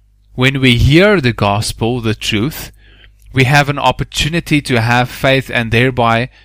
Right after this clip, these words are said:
we can be saved. This is speaking about salvation to those who are not yet saved, but then hear the gospel and have an opportunity to be saved.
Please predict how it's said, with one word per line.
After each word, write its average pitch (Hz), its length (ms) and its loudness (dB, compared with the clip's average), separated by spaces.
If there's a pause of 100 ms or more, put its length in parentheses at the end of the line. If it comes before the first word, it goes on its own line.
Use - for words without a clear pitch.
(160)
we 110 160 -2
can 113 280 -2
be 110 120 -6
saved. - 640 -4 (760)
This 147 240 0
is 147 100 -2
speaking 147 380 -2
about 117 320 0
salvation 120 680 -2
to 117 140 -8
those 117 400 0
who 117 120 -4
are 113 140 0
not 127 360 -4
yet 117 180 0
saved, 120 640 -2 (540)
but 113 200 0
then 117 160 0
hear 139 380 2
the 127 140 0
gospel 107 540 -2
and 107 120 -4
have 120 260 0
an 117 80 -12
opportunity 113 960 -4 (380)
to 110 120 -4
be 156 300 2
saved. - 540 -6